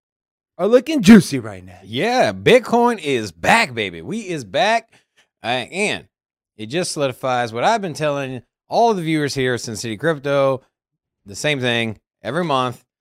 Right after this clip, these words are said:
Speaker 2: The back half of January is gonna be, uh, extremely bullish. We're gonna get out of this, uh, funk that we've been in, and we're off to the races. So,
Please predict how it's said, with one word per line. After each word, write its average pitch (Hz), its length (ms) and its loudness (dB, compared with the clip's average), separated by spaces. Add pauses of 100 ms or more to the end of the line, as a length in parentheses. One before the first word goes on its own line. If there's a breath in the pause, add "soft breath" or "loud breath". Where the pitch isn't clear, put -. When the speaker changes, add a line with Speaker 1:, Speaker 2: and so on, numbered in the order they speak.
(220)
Speaker 2:
The 92 300 -10
back 143 260 0
half 151 320 0
of 123 160 -4
January 113 640 -4
is 95 120 -10
gonna 107 160 -10
be, 104 200 -10
uh, 101 220 -6
extremely 226 680 -2
bullish. 101 440 -2
We're 131 100 -4
gonna 113 240 -6
get 107 380 0
out 165 180 2
of 139 120 -4
this, 117 360 -4 (320 soft breath)
uh, 98 320 -2
funk 185 380 -4
that 139 100 -8
we've 131 200 -6
been 131 180 -4
in, 123 300 -4 (120)
and 110 280 -8
we're 101 220 -8
off 143 240 -2
to 147 60 -8
the 110 120 -6
races. 85 360 -10
So, 120 360 2